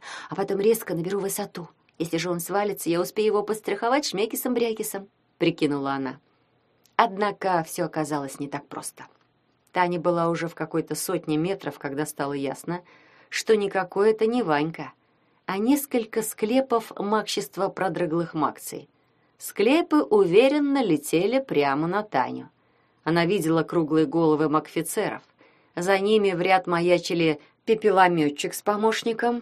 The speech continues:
боевой маг и три стрелка из глаздоматов. Над склепами на шестах завывали сирены проблескового ужаса.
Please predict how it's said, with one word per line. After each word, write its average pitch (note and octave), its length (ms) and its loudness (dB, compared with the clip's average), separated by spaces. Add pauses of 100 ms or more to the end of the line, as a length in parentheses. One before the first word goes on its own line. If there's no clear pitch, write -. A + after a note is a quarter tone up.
боевой A#3 480 4
маг D#3 480 0 (100)
и C#4 260 4
три D4 340 2
стрелка G#3+ 760 2
из F#3+ 260 0
глаздоматов. D#3+ 800 -2 (600)
Над G3 260 -6
склепами G3 760 0
на F3 140 -2
шестах F3+ 520 0
завывали D#3+ 480 4
сирены D#3+ 560 2
проблескового D3+ 880 0
ужаса. - 560 -8